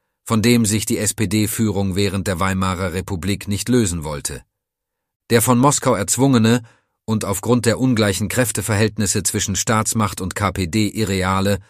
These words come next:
Deutsche Oktober neunzehnhundertdreiundzwanzig, der analog zur russischen Oktoberrevolution neunzehnhundertsiebzehn angestrebt wurde,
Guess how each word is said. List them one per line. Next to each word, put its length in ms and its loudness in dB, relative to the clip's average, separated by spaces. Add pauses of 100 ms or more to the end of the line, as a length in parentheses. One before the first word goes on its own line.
(340)
Deutsche 380 4
Oktober 580 2
neunzehnhundertdreiundzwanzig, 1700 0 (500)
der 140 0
analog 500 4
zur 140 2
russischen 460 2
Oktoberrevolution 1160 0
neunzehnhundertsiebzehn 1300 2
angestrebt 640 0
wurde, 320 0